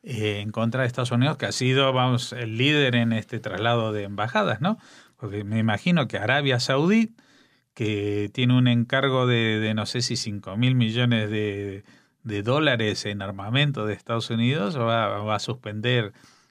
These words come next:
eh, algún tipo de relación diplomática que tenga con Estados Unidos, o sea, m-, y menos ahora que Estados Unidos ha roto el acuerdo con Irán, que era una de las grandes reivindicaciones del régimen saudí. O sea que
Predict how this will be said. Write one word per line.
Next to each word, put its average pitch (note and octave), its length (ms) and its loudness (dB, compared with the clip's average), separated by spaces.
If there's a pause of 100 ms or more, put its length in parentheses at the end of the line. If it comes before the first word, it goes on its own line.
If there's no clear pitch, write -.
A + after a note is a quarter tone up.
(120)
eh, A#2+ 240 -10
algún A2+ 300 0
tipo B2 280 -2
de G#2+ 120 -2
relación G#2 500 -2
diplomática G#2+ 680 -4
que G2 120 -8
tenga G#2 300 -6
con G2 140 -10
Estados - 340 -14
Unidos, F3 300 0
o - 40 -8
sea, - 140 -14
m-, G#2+ 160 -10 (160)
y A2+ 120 -6
menos C3+ 480 2 (380)
ahora B2 560 2
que B2+ 160 2
Estados B2 380 -2
Unidos B2+ 480 2
ha G#2+ 100 -2
roto A#2+ 320 0
el A2 80 0
acuerdo G#2+ 380 -4
con G#2 180 -4
Irán, D#3+ 320 0
que G2+ 140 -8
era G#2 200 -4
una G#2+ 280 -4
de G2+ 120 -6
las F#2 240 -8
grandes A2+ 440 0
reivindicaciones G#2 880 -8 (400)
del A2 160 -4
régimen G#2 420 -8
saudí. D#3+ 380 -2 (400)
O B2+ 60 -10
sea D#3 240 2
que C3 500 0